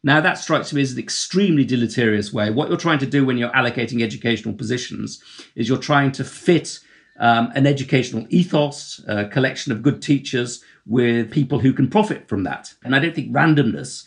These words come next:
is a sensible way of allocating educational opportunities. A second way of doing things, and which I would associate with people like,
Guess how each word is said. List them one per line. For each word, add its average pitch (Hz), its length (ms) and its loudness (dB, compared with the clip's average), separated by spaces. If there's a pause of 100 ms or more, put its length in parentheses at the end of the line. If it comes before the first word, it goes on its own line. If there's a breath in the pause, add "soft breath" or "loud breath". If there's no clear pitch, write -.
(240 soft breath)
is 117 400 0
a - 560 -8
sensible 120 480 -2
way 107 320 -2
of - 140 -6
allocating 110 640 -4
educational 113 560 -6
opportunities. 117 600 -6 (220 soft breath)
A 143 60 0
second 196 840 2
way 120 220 0
of 110 140 -6
doing 110 260 -2
things, 139 300 -4
and 131 160 0
which 135 160 -2
I 120 80 0
would 120 120 -2
associate 120 480 -2
with 117 140 -4
people 117 240 -4
like, 107 140 -2